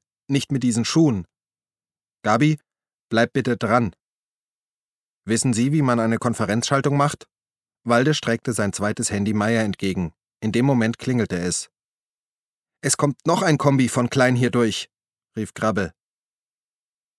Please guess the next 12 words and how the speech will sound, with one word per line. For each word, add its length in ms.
„Es 140
kann 160
auch 80
sein, 220
dass 120
er 80
irgendwo 300
rausgefahren 640
ist 180
und 140
wieder 200
zurückkommt“, 640